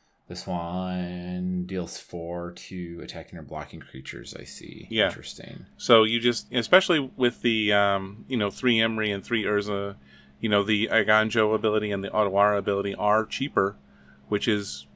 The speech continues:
Speaker 2: just icing on the cake when you've got a land that comes into play untapped. You know, you're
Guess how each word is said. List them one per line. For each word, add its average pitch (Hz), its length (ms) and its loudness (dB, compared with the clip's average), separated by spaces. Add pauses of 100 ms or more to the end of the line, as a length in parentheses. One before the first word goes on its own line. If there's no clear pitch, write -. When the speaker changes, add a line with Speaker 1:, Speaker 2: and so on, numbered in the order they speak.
(140)
Speaker 2:
just 101 360 0
icing 107 380 -2
on 101 140 0
the 98 60 -6
cake 120 300 0
when 101 140 -2
you've 98 100 -8
got 101 160 4
a 95 60 -2
land 98 360 -2
that 95 160 -4
comes 104 260 -6
into 101 120 -8
play 107 240 -4
untapped. 104 800 -6 (580)
You 104 100 -6
know, 98 40 -2
you're 104 280 -4